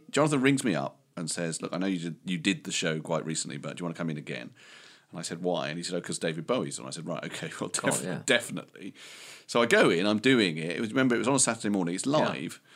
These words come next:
Speaker 1: And I'm doing my bit, and then I see Bowie in the control room, 'cause I'm being interviewed by Jonathan, and you can see through the control room, and there he is. And I'm, I did Jonathan's show so often that I was never at all nervous on Jonathan's show. I just used to chat.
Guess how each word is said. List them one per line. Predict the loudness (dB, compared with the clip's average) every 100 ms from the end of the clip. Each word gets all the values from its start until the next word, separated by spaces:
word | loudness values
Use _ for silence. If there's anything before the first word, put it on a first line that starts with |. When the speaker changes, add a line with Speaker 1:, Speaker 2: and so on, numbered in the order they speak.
| -20 _ _
Speaker 1:
And | 2
I'm | 4
doing | 6 6 6
my | 6 4
bit, | 2 -2 -4 -4
and | -4
then | -2
I | -2
see | -2 -2
Bowie | 0 0 -2 -4 -4
in | -4
the |
control | -4 -4 -2 0 0 -2
room, | -6 -10
'cause | -6
I'm | -4 0
being | 0
interviewed | 0 -2 -4
by | -2
Jonathan, | -2 -4 -4
and | -6
you |
can | -6
see | -4 -4
through | -4 -2 -4
the | -6
control | -6 -4
room, | -4
and | -4
there | -2 0
he | -2
is. | -6 -12 -16 _ -20 -20 _ 0
And | 2 4
I'm, | 4 4 4 -4 -14 _ _
I | 2
did | 4 4
Jonathan's | 4 2 0 -2
show | 0
so | 0 2 4 2
often | 0 -8 -12 -10 -4
that | -2
I |
was | 0 0
never | 0 0
at | -4 -4
all | -2 0 -2
nervous | -2 -2 -2 -6 -10 -12 -10
on | -8
Jonathan's | -8 -8 -10 -12
show. | -8 -8
I | -8
just | -10 -10
used | -12
to | -12
chat. | -10 -8 -8 -12